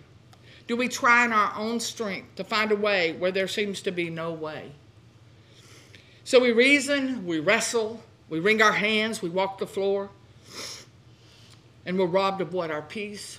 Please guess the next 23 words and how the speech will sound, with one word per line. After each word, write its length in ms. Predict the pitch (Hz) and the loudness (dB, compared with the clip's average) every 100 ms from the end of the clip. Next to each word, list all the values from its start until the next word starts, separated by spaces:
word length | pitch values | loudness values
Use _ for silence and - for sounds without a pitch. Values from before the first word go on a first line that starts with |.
| - | -14
we're 80 | 147 | -10
robbed 280 | 160 170 | -8 -8
of 120 | 165 135 | -8 -8
our 80 | |
joy. 500 | 143 160 190 190 208 - - - - - - - | -6 -2 0 -2 -4 -10 -20 -20 -20 -20 -20 -12
And 120 | 165 | 0
after 260 | 185 202 185 | 0 2 2
that, 260 | 196 214 | 2 2
we 140 | 180 185 | 2 0
arrive 540 | 165 160 165 202 214 | 2 0 0 0 0
again 340 | 175 190 214 214 | 2 6 6 4
at 140 | 151 | -4
the 80 | 165 | -6
same 480 | - 220 220 226 214 | -4 0 0 0 -4
conclusion, 600 | 185 - 220 233 220 180 | -8 2 2 2 -2 -4
"Unless 300 | 175 190 165 | -2 -2 -2
God 400 | 185 185 190 165 | -2 0 -2 -2
does 260 | 185 180 | -2 -2
it, 120 | 185 | -6
it 100 | 170 | -8
can't 340 | - 196 190 - | -10 -10 -10 -10
be 120 | 175 | -10
done." 440 | 175 175 160 143 | -10 -10 -12 -14